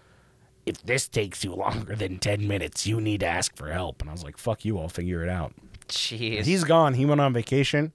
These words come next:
Speaker 1: Hopefully his plane crashes, and I never have to hear from him
Speaker 2: Yeah.
Speaker 1: again.
Speaker 2: Hopefully he pulls a Bobby Kennedy.
Speaker 1: Yeah.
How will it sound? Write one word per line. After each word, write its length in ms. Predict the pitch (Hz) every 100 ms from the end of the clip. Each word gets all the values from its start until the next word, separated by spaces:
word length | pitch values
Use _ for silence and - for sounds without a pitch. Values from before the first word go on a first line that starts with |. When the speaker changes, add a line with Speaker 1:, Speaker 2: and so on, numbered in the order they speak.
| _
Speaker 1:
Hopefully 380 | 131 123 127 117
his 100 | 110
plane 320 | - 120 123
crashes, 560 | 123 123 120 147 143 - - - - -
and 60 |
I 60 | 110
never 240 | 123 123
have 140 | 123 117
to 60 | 120
hear 100 | 123
from 240 | 123 117
him 80 | 113
Speaker 2:
Yeah. 80 | 127
Speaker 1:
again. 280 | 131 80 - _
Speaker 2:
Hopefully 320 | 180 180 170
he 20 | 165
pulls 240 | 175 151
a 60 | 135
Bobby 260 | 139 143
Kennedy. 380 | 135 143 170 110 - - -
Speaker 1:
Yeah. 840 | 131 - - - 226 131 - 107